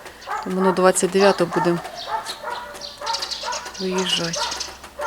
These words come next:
Я йому казала, давай підвеземо на машині тебе якраз до школи. Ну, а назад же ж пішком не хоче йти. От на велику.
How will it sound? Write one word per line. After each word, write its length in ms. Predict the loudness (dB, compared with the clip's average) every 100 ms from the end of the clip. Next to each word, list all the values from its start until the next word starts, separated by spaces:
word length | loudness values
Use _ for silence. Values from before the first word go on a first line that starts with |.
| -4 -4 -6 -4 -4 -2 -2 -2 -6 0
Я 60 |
йому 140 | 2 4
казала, 280 | 6 6
давай 420 | 6 6 8 6 4
підвеземо 540 | 2 2 4 6 6 8
на 100 | 6
машині 460 | 8 8 10 8
тебе 260 | 4 2 0
якраз 300 | -2 -4 -2
до 80 | -2
школи. 440 | -4 -4 -4 -4 -8 -8 -8 2
Ну, 60 | 6
а 40 |
назад 340 | 8 8 8 6
же 100 | 4
ж 100 | 2
пішком 360 | -2 0 0
не 60 | 0
хоче 400 | 0 -4 -4 -6
йти. 240 | -8 -12 -12 -14 -18 -18 -18 -14 -10
От 140 | -4 0
на 120 | 0
велику. 440 | 0 -2 -6 -10